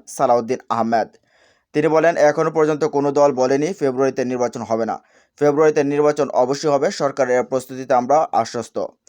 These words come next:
এদিন দুপুরে রাষ্ট্রীয় অতিথি ভবন যমুনায় জুলাই জাতীয় সনদ বাস্তবায়নের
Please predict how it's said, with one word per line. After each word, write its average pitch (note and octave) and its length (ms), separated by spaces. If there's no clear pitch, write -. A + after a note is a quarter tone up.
এদিন D#3+ 160
দুপুরে D#3 540
রাষ্ট্রীয় C#3+ 440
অতিথি C3 420
ভবন C#3 260
যমুনায় C#3 400
জুলাই C3+ 460
জাতীয় C#3 400
সনদ C3 360
বাস্তবায়নের C3 680